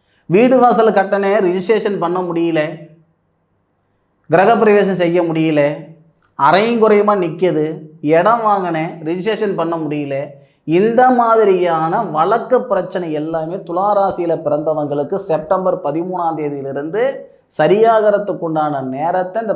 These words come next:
பிரபஞ்சம் தருது. நான் முதல்லயே சொன்னேனுங்க, எதிர்பார்ப்புகளுக்கு பஞ்சம் இல்லை. ஒவ்வொருத்தருக்கும் ஒவ்வொரு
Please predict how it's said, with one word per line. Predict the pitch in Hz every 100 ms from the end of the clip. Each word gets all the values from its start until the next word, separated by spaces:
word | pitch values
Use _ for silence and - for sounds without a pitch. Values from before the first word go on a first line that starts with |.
| 151
பிரபஞ்சம் | 147 151 151 151 147
தருது. | 117 113 113 120 113 - _ _ _ _ _ _ _ _ _ _ _ -
நான் | 135
முதல்லயே | 143 156 165 160
சொன்னேனுங்க, | 160 147 147 139 135 151 - - 139
எதிர்பார்ப்புகளுக்கு | 165 196 196 196 190 180 175 175 170 156
பஞ்சம் | 156 160 160 147
இல்லை. | 143 120 - - _ _ _ _ _ _ _ _ _ -
ஒவ்வொருத்தருக்கும் | 160 160 170 160 156 147 156 196
ஒவ்வொரு | 160 156 180